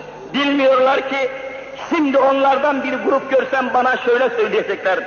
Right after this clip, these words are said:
Bana diyecekler ki, "Hocam, Şah-ı Nakşibendi'nin,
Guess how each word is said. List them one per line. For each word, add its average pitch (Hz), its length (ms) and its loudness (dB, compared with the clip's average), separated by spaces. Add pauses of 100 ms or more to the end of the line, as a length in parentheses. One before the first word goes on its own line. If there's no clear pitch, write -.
(420)
Bana 254 280 2
diyecekler 262 600 0
ki, 254 80 0
"Hocam, 262 380 2 (600)
Şah-ı 254 400 2
Nakşibendi'nin, 262 1200 -2